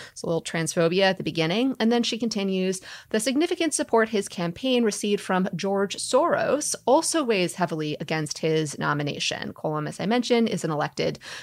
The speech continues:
D A. Um, and she said this the day before Passover begins. So happy Pesach to all of you. Um, this tees up, you know, a fight or a debate about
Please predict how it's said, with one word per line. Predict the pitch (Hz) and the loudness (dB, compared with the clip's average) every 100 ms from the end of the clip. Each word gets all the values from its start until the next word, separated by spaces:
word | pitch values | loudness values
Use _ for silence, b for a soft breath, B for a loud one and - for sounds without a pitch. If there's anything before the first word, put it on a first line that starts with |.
| B | B
D | - 185 | 0 6
A. | 294 269 247 240 240 | 6 6 6 6 4
Um, | - 165 151 160 156 | 4 6 4 2 -2
and | 165 151 | -4 -2
she | - | -2
said | 202 262 | 2 4
this | 226 226 | 6 4
the | 202 | 2
day | 156 147 | 0 -2
before | - - 165 - | -2 -2 -2 0
Passover | - 277 277 277 262 | 2 4 4 2 2
begins. | 247 226 226 214 208 | 2 4 4 4 4
So | - 175 156 156 | 2 2 2 2
happy | 170 170 165 | -2 -2 -2
Pesach | - 160 - 156 156 - | -2 -2 2 2 0 -4
to | - 160 156 151 143 B B B _ | -6 -4 -2 -4 -6 B B B _
all | 180 175 175 170 180 | 4 6 6 6 6
of | 170 160 160 156 | 6 4 2 -2
you. | - 202 190 - 78 - | 0 4 6 4 0 4
Um, | 185 170 170 | 4 6 4
this | 240 254 | 2 0
tees | - 277 254 | 2 0 6
up, | 220 220 - | 6 6 4
you | 214 | 2
know, | 180 165 175 | 4 4 4
a | 165 160 160 b b | 4 4 2 b b
fight | - 285 269 - | 2 4 4 2
or | 202 | 4
a | 170 | 4
debate | 165 185 196 196 - | 4 2 2 2 0
about | 185 180 170 170 165 | -2 2 4 4 2